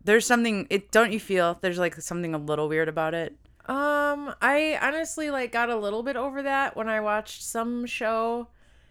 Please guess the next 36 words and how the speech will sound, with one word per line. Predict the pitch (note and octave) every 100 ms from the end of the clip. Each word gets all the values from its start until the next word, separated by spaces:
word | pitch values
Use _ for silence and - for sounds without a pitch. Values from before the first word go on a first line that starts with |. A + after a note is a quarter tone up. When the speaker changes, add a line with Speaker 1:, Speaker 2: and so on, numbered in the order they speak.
| _ _ -
Speaker 2:
Like, | A#3 A#3+
I | B3
know | B3 B3
they | B3+
eat | A3+ G#3
horses | A3+ G#3+ - C4 B3
some | C4+
places. | C4 C#4 C#4 - C#4 C4+ F3+
Speaker 1:
Oh, |
yeah. | F3+ - -
Speaker 2:
And | B3
I | B3+
know | B3+ B3 B3
that | B3
that's, | B3 A3+ A3
like, | A3 G3 -
people | A#3+ A#3
are | A#3+
like, | A#3 A3 -
"Oh, | D#4+ D#4+
no." | D#4+ D#4+ D4+
But | A#3 A#3+
it's | B3
like, | C4 A#3 -
well, | A#3 B3 A3+ -
cow-, | - B3+ -
we | C#4
eat | D4+ D#4+
cows, | - C#4 D4 G3+ -
people. | G3+ F#3+ G3+ B3+ -
Speaker 1:
It's, | E3 - -
yeah. | D#3+ B2+ - _ - - _ -
Speaker 2:
How | B3
Speaker 1:
There's | C#4
Speaker 2:
are | C#4
hor-, | C#4 C4+